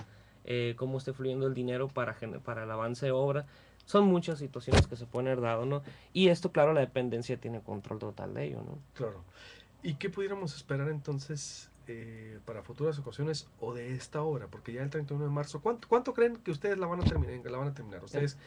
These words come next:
Speaker 2: a ojo, bueno, no, me, me queda claro que tienen, ¿en cuánto creen que la terminan entonces?
Speaker 1: Bueno, en teoría son tres días, ¿no? Nos faltan dos, tres días para que
Speaker 2: <laughs>
Speaker 1: termine.
Speaker 2: No, no, bueno, pero, pero van a terminar, digo,
Speaker 1: Sí.
Speaker 2: la, sí,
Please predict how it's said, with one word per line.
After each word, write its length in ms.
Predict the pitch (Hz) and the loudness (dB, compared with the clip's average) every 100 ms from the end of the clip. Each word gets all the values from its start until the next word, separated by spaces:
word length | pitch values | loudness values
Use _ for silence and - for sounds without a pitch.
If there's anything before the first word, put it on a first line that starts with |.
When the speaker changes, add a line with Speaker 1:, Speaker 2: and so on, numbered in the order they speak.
| - - 123 | -18 -10 0
Speaker 2:
a 160 | 123 | 2
ojo, 200 | 151 151 | 4 4
bueno, 200 | 156 131 | 4 4
no, 200 | 139 135 - - - | 2 0 -4 -12 -6
me, 180 | 139 135 | 0 0
me 140 | 131 | 2
queda 180 | 135 175 | 2 2
claro 200 | 170 165 | 2 0
que 80 | 147 | -2
tienen, 240 | 151 160 - - | -4 -4 -8 -4
¿en 140 | 156 139 | 0 2
cuánto 340 | 175 180 180 | 2 0 -2
creen 160 | 180 170 | -4 -4
que 80 | 165 | -4
la 100 | 156 | -4
terminan 340 | 165 180 180 | -4 -4 -4
entonces? 500 | 165 185 180 - - - - - - - - | -6 -8 -12 -16 -20 -20 -20 -20 -20 -20 -4
Speaker 1:
Bueno, 160 | 160 | -2
en 40 | 127 | 0
teoría 240 | 123 151 | 2 2
son 220 | 143 151 | 2 -2
tres 180 | 139 127 | 0 0
días, 240 | 127 143 131 | 2 0 0
¿no? 160 | 147 | -2
Nos 160 | 131 120 | -4 -4
faltan 340 | 117 - 131 | -4 0 2
dos, 200 | 127 131 | 2 2
tres 180 | 131 120 | 0 4
días 120 | 127 | 6
para 140 | 143 190 | 8 10
que 120 | 147 | 8
Speaker 2:
<laughs> 100 | 139 | 8
Speaker 1:
termine. 180 | 135 160 | 4 8
Speaker 2:
No, 160 | 151 127 | 8 8
no, 80 | 123 | 4
bueno, 140 | 117 | 0
pero, 160 | 104 - | -2 4
pero 200 | 185 - | 4 6
van 100 | 139 | 4
a 80 | 143 | 6
terminar, 320 | 135 139 160 | 6 6 4
digo, 180 | 151 120 | 0 -2
Speaker 1:
Sí. 140 | 127 | -6
Speaker 2:
la, 240 | - - | -6 -10
sí, 80 | 131 | -10